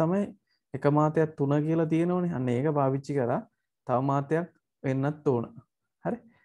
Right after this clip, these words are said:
දැන් B වලට, B වලට තුන ආවොත් හරි?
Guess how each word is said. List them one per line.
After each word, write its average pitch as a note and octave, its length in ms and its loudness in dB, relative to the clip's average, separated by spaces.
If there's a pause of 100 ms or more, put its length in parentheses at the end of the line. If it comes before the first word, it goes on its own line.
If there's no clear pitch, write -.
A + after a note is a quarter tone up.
(440)
දැන් A#2+ 160 -6
B B2+ 240 2
වලට, E3 340 2 (4000)
B B2 200 0 (100)
වලට D#3 420 2
තුන C3 240 -2
ආවොත් D3 680 -4 (1040)
හරි? D3 140 -8